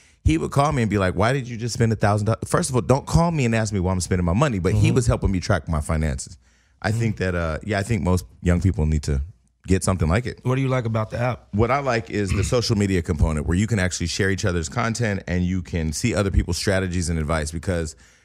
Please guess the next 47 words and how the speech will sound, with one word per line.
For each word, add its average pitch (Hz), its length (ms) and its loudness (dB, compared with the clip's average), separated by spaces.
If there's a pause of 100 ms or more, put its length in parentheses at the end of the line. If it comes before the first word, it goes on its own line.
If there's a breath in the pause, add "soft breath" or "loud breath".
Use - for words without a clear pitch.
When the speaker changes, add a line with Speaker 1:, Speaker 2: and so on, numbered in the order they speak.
(200 soft breath)
Speaker 1:
as 95 200 0
a 87 160 0
person 107 440 4
who 101 140 2
may 92 140 0
be 78 180 -4
eighteen 95 380 4
straight 90 260 2
out 82 140 0
of 78 60 0
high 120 180 2
school 85 500 2
versus 90 400 0
a 85 60 0
person 107 300 2
Speaker 2:
Mm-hmm. 85 40 0
Speaker 1:
that's 80 160 -2
fi-, 92 220 -2 (100)
finishing 87 540 0
their 85 120 0
fourth 87 300 -2
year 87 140 0
in 80 100 -2
college, 90 540 0
Speaker 2:
Mm-hmm. 101 320 0
Speaker 1:
you 113 100 2
may 110 160 2
have 98 240 -2
different 95 320 -2
experiences. 95 520 -4
They 101 120 0
may 107 160 0
have 95 180 -2
already 90 300 -2
gone 95 360 0
through 90 260 0
what 87 180 -2
you're 87 140 -2
about 90 240 0
to 127 80 -6
go 85 160 -2
through. 87 180 -4
So 92 160 -2
to 90 60 -6
be 95 120 -2
able 95 180 -2
to 87 100 -2